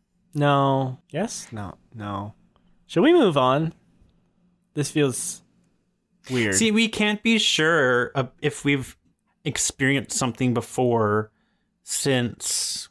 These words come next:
Speaker 2: before only lives on in memories or written word. I guess there's recordings now.
Speaker 1: Or interpretive dance.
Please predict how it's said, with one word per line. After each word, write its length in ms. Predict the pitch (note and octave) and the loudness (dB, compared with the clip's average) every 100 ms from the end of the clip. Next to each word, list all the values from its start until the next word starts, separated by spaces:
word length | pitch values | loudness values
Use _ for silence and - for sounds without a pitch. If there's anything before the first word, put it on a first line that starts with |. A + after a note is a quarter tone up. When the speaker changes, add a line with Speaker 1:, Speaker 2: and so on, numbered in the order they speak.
| _ | _
Speaker 2:
before 680 | B2+ - - C#3 B2+ B2+ B2+ | -8 -6 0 2 4 2 0
only 320 | C#3+ C#3 D#3 D3+ | 0 0 2 2
lives 320 | C3 C3 A#2+ | 2 0 0
on 200 | A#2 A#2 | 0 0
in 140 | A2 | 0
memories 840 | A2 A#2 C3+ D3+ F#3+ F#3+ - - - - | 2 2 2 2 2 0 -6 -8 -10 0
or 180 | C3+ | 2
written 320 | B2 A#2+ A#2+ A2+ | 2 2 2 2
word. 300 | G2+ F#2+ - _ - | 0 -2 -6 _ -6
I 80 | D3 | -2
guess 180 | E3+ F3 | -2 0
there's 220 | G3 C3 | -2 -2
recordings 580 | A#2 - A#2 A#2+ G2+ - | -4 0 0 0 -2 -4
now. 240 | G2+ G#2 _ _ _ _ - | -6 -8 _ _ _ _ -6
Speaker 1:
Or 160 | C#3+ D3 | 0 0
interpretive 600 | B2+ C#3 C3+ C3+ B2 A2 | 0 -2 -4 -2 -4 -4
dance. 560 | A2+ A2+ A2 - - | -4 -4 -6 -10 -14